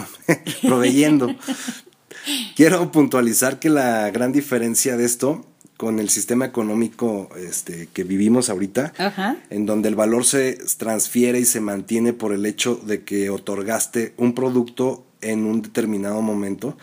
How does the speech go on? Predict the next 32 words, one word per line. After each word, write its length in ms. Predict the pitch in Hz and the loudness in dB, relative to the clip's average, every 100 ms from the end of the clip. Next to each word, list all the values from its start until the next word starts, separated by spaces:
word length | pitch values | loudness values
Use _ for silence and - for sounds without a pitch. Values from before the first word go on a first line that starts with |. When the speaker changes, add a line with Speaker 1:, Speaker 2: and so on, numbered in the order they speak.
| - - - | -20 -14 -6
Speaker 1:
independientemente 920 | 104 95 104 110 113 123 117 107 113 | -4 -2 0 0 0 0 0 0 -2
de 100 | 104 | -2
si 160 | 104 | -2
realmente 520 | 95 104 107 107 110 | -2 -2 -2 -2 -4
fue 340 | 101 107 117 120 | -6 -4 -4 -4
o 360 | 104 95 90 90 | -6 -4 -6 -6
le 160 | 92 | -4
sigue 260 | - 98 101 | -2 -2 -2
siendo 320 | - 101 98 | -2 -2 -4
útil 440 | 95 92 95 92 78 | -6 -8 -14 -18 -18
a 100 | 95 | -14
la 160 | 92 90 | -14 -12
persona 380 | - - 98 101 | -8 -6 -6 -8
que 100 | - | -10
se 100 | - | -10
lo 120 | 90 98 | -8 -2
diste, 300 | 123 - 92 | -2 -2 -8
¿no? 160 | 131 - | -10 -6
Speaker 2:
Ajá. 300 | 185 180 220 - - - - | -6 -4 -6 -8 -18 -20 2
Speaker 1:
Digamos 380 | 131 143 180 202 | 4 4 2 2
que 100 | 170 | 4
de 100 | 135 | 4
cierta 320 | 135 151 170 | 4 2 2
forma, 340 | - 147 139 151 | 2 2 4 2
este 340 | 143 151 170 | 2 2 4
sistema 560 | 156 139 - 143 147 143 | 2 2 2 2 2 2
contempla 680 | 120 110 127 120 139 151 - | -2 2 0 2 2 0 2
que 100 | 123 | 0
el 80 | |
valor 380 | 113 113 131 143 | 2 2 2 4
del 160 | 156 147 | 2 0
producto 760 | 123 110 110 120 117 156 190 | 0 0 2 0 2 -2 -2